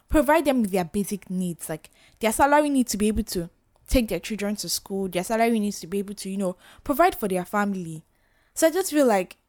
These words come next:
the change needs to start from the government. Like, the government needs to realize that we need, we need a new Nigeria, basically.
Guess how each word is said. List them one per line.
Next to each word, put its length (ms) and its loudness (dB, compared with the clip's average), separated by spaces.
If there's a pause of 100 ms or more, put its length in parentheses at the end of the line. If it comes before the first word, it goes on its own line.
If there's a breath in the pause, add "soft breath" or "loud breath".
(140)
the 100 -4
change 400 0
needs 220 -2
to 80 -6
start 420 0
from 200 -6
the 80 -10
government. 720 -6
Like, 160 -6
the 80 -8
government 400 0
needs 220 -2
to 100 -6
realize 460 -2
that 340 -6 (260 soft breath)
we 260 4
need, 480 4 (280)
we 140 4
need 180 6
a 80 6
new 260 2
Nigeria, 540 -10
basically. 560 -20